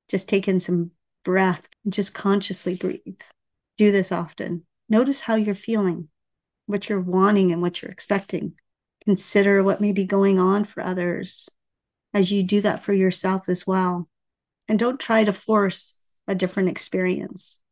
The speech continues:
whether you're doing your work and reflecting and self-inquiry or out at a party at this time of year. Don't try to force a different experience. Sometimes it's nice just to be there. And most importantly, be patient with yourself.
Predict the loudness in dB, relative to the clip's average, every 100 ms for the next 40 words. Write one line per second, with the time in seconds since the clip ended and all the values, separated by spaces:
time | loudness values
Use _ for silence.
0 | _ _ _ 2 4 4 4 4 4 6
1 | 6 4 2 0 0 -2 -4 -6 -4 -6
2 | -4 -4 -2 0 2 0 -2 -4 -2 -6
3 | -2 0 2 2 0 -4 -14 -16 0 2
4 | 4 4 4 2 0 -10 -16 _ _ _
5 | 0 0 -2 0 2 4 4 2 0 -8
6 | -2 2 4 6 4 0 -4 -12 _ _
7 | _ -2 2 2 0 -2 0 0 -2 -6
8 | -2 2 4 2 -4 -4 -2 0 0 0
9 | -2 0 2 4 2 -4 -12 -20 _ _
10 | _ _ -10 -8 -4 -2 -2 -2 -4 -2
11 | -2 -2 -4 -4 -6 0 0 -2 -6 -14
12 | _ _ _ -2 4 4 4 0 -2 0
13 | 0 2 0 0 -2 0 -2 -6 _ -2
14 | -2 0 -6 -6 -8 -8 -6 -8 -8